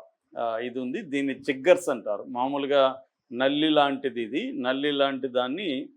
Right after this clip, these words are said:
లార్వా స్టేజ్లో ఉంటది. లార్వా స్టేజ్లో ఉన్నప్పుడు దాని పేరు చిగ్గర్స్ అని పిలుస్తారు. అప్పుడు అది, ఆ, మనల్ని కాటేస్తుంది. ఆ, ఇది ఏంటంటే వెన్నెముక ఉన్న మనుషులు, జంతువులు, అంటే వెన్నెముక ఉన్న జీవులలో ఉంటదన్నమాట ఇది. ఇది ఎక్కువగా,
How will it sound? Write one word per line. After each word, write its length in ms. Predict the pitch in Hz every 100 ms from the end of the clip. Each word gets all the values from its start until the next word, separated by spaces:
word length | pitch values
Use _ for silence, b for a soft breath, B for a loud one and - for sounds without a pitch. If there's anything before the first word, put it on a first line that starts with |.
| -
లార్వా 420 | 123 147 160 165
స్టేజ్లో 540 | 165 - 156 139 135 127
ఉంటది. 440 | 120 127 127 -
లార్వా 360 | 127 127 147 139
స్టేజ్లో 480 | - 139 123 135
ఉన్నప్పుడు 440 | 127 123 131 143 139
దాని 260 | 120 120
పేరు 380 | 120 131 139 330 - _ _ _ -
చిగ్గర్స్ 440 | 135 117 151 147 139
అని 100 | 123
పిలుస్తారు. 680 | 113 117 - 113 156 190 -
అప్పుడు 520 | 127 - 180 175 170 165
అది, 380 | 127 135 117 - _ _ _ -
ఆ, 160 | 123
మనల్ని 400 | 117 120 127 127
కాటేస్తుంది. 920 | 123 120 101 127 - 120 110 180 - - 127
ఆ, 200 | 120 117 117
ఇది 260 | 135 131
ఏంటంటే 400 | 147 170 160 160
వెన్నెముక 580 | 156 127 165 190 202 -
ఉన్న 400 | 165 156 156 151 - -
మనుషులు, 560 | 127 147 151 147 156 123
జంతువులు, 500 | 139 139 139 117 113 _ _ _ _ -
అంటే 140 | 123
వెన్నెముక 500 | 151 135 160 175 175
ఉన్న 180 | 160 151
జీవులలో 920 | 135 139 139 139 135 147 139 135 208
ఉంటదన్నమాట 680 | 156 135 117 120 113 107 101
ఇది. 460 | 107 135 302 - 147
ఇది 120 | 143
ఎక్కువగా, 600 | 143 190 180 180 170